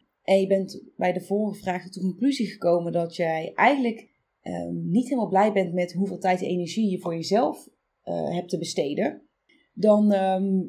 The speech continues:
kun je dus deze vraag stellen van, "Hè, wat zou ik kunnen doen en veranderen om daar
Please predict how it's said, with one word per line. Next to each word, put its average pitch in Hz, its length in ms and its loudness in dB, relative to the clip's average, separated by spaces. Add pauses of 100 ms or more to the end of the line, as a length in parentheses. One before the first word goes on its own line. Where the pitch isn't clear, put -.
(600)
kun - 120 0
je - 0 -
dus 285 100 4
deze 214 220 0
vraag 185 260 -2
stellen 190 200 -4
van, 190 100 -4
"Hè, 208 140 0
wat 285 180 -4
zou 208 160 0
ik 196 60 -10
kunnen 190 220 -2
doen 214 140 2
en 202 100 0
veranderen 190 840 0
om 185 600 2 (160)
daar 175 520 2